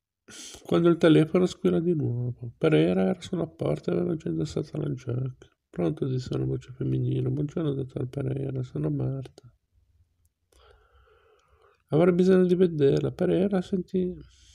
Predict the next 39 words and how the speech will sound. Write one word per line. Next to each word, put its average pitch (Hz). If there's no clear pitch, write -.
un 160
tuffo 165
al 156
cuore 156
e 156
chiese: -
"Mar-, 165
Marta, 160
come 165
sta? -
Come 185
sta -
Montero 143
Rossi?" 131
"Poi 175
le 185
raccon-, 170
le 165
racconterò, 151
dottor 131
Pereira", 135
disse 127
Marta. 127
"Dove 156
la 170
posso 165
incontrare 151
stasera?" 127
Pereira 165
ci -
pensò 160
un 135
attimo 139
e 139
lì 147
per 147
lì 156
fu 156
per 147